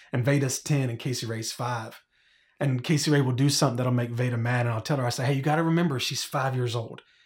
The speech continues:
And then I'll tell Veda this, and, and you've probably been told this before as a kid. "Hey,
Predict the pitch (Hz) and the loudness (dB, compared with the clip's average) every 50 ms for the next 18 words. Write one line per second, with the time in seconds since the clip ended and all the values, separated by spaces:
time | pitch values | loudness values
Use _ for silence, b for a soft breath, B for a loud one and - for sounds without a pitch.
0 | b b 131 143 151 151 143 139 - 151 131 123 131 123 120 110 120 110 110 - | b b 4 4 6 6 6 6 6 4 4 4 2 0 0 0 -2 -2 -2 -2
1 | 131 127 - - 151 151 160 180 180 - 180 147 147 131 139 135 131 - 151 139 | -2 -2 0 2 4 6 6 6 8 8 6 6 6 4 2 0 2 2 2 4
2 | 127 135 - - 120 - 143 131 123 113 117 - - 131 107 107 B B B B | 4 0 -2 -2 -4 -2 0 0 0 0 -2 -2 -2 -2 -4 -4 B B B B
3 | B B B 151 127 120 | B B B 2 2 2